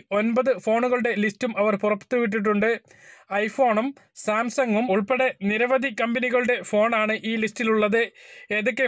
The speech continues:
ഫോണിലാണ് WhatsApp ലഭിക്കാതിരിക്കുക എന്നുള്ളത് വീഡിയോയുടെ താഴെ ഡിസ്ക്രിപ്ഷനിലുണ്ട്.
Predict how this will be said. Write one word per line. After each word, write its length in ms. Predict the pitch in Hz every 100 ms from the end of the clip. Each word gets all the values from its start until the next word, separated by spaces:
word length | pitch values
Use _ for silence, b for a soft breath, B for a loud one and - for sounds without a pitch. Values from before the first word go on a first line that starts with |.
| 254
ഫോണിലാണ് 520 | 240 262 247 226 226 202 _ b b
WhatsApp 360 | 196 214 202 220 - 220 220
ലഭിക്കാതിരിക്കുക 720 | 214 220 254 254 240 240 233 247
എന്നുള്ളത് 420 | 208 202 196 196 262 - B B B -
വീഡിയോയുടെ 440 | 196 220 254 262 254
താഴെ 320 | 233 220 220 190
ഡിസ്ക്രിപ്ഷനിലുണ്ട്. 800 | 208 - 262 277 254 220 214